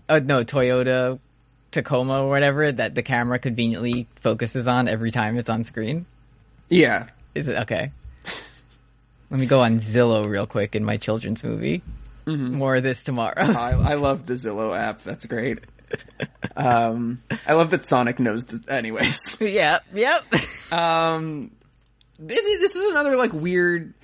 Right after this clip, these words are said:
Speaker 2: Brian loves to write, maybe that's why he wanted to write shorter songs, because he always writes one and one third songs and makes it one song.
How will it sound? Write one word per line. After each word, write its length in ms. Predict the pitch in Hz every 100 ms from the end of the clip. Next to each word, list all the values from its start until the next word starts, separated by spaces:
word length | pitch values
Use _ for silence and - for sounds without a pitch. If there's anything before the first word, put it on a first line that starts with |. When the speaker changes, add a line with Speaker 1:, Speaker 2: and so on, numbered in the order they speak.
| - -
Speaker 2:
Brian 480 | 147 165 226 392 370
loves 360 | 185 180 175 -
to 120 | 196
write, 500 | 156 139 135 135 -
maybe 200 | 180 254
that's 200 | 269 262
why 120 | 240
he 60 | 226
wanted 300 | 190 180 170
to 100 | 156
write 260 | 151 147
shorter 280 | - 143 135
songs, 460 | 127 127 127 156 151
because 200 | 147 160
he 120 | 175
always 260 | 175 196 175
writes 200 | 175 170
one 260 | 139 151 147
and 160 | 139
one 220 | 131 131
third 300 | 123 123 117
songs 440 | 113 117 92 73 -
and 120 | 135
makes 220 | 127 123
it 80 | 120
one 200 | 117 107
song. 440 | - 113 58 65